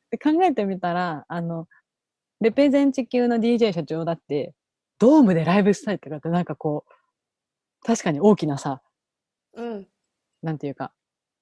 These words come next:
Speaker 1: まあ、なんていうか、ゆ-、夢
Speaker 2: うん。
Speaker 1: って感じじゃん。
Speaker 2: でかい。
Speaker 1: なんか、そう、そう思うと私のやつしょぼいな。うん、なんかちょっと違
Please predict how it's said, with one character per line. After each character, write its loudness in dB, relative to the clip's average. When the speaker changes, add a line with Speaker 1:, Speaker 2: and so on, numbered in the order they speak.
Speaker 1:
ま -4
あ、 -14
な -2
ん -2
て -10
い -
う -20
か、 -14
ゆ-、 0
夢 4
Speaker 2:
う -12
ん。 -10
Speaker 1:
っ -16
て -4
感 0
じ -2
じ -4
ゃ -4
ん。 -18
Speaker 2:
で -14
か -14
い。 -10
Speaker 1:
な -14
ん -20
か、 -10
そ -10
う、 -14
そ -10
う -2
思 4
う 2
と -4
私 -2
の 4
や 0
つ -16
し -8
ょ -4
ぼ -2
い -4
な。 -6
う -8
ん、 0
な 6
ん 4
か 6
ち 8
ょ 4
っ 4
と 4
違 4